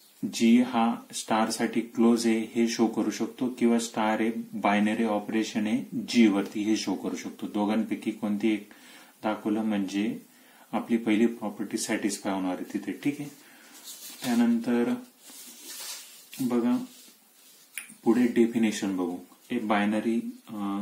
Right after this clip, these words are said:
काय म्हटलंय डेफिनेशन मध्ये? ए बायनरी ऑपरेशन स्टार, म्हणजे एक बायनरी ऑपरेशन असणारे स्टार बघितलंच आहे ते आपण, on a set G. काय त्या सेट जी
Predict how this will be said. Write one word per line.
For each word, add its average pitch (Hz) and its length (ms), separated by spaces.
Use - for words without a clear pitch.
काय 110 140
म्हटलंय 107 340
डेफिनेशन 101 560
मध्ये? 101 460
ए 120 80
बायनरी 107 580
ऑपरेशन 104 580
स्टार, 98 420
म्हणजे 101 260
एक 101 160
बायनरी 101 460
ऑपरेशन 98 540
असणारे 92 460
स्टार 87 400
बघितलंच 98 600
आहे - 100
ते 98 60
आपण, 101 240
on 107 160
a 117 100
set 117 540
G. 98 160
काय 117 320
त्या 113 240
सेट 107 400
जी 113 360